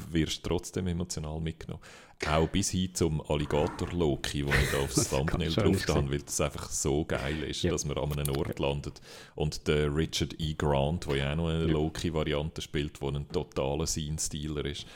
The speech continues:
Speaker 1: Also es ist einfach, ja, es... Es ist richtig lässig <laughs> gewesen, obwohl es eigentlich,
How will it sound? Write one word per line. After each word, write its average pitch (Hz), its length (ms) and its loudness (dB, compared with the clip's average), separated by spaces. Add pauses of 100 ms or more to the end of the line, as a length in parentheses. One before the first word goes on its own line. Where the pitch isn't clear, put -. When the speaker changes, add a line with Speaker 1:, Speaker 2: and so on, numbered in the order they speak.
(200)
Speaker 1:
Also 71 320 2
es 69 140 -2
ist - 80 -4
einfach, 76 260 -2 (640)
ja, 76 220 2 (260)
es... - 320 -4 (640)
Es - 60 -6
ist - 260 -4
richtig 85 480 -2
lässig 80 300 6
<laughs> - 120 -2
gewesen, - 400 10
obwohl 78 320 2
es - 80 -4
eigentlich, 71 480 -2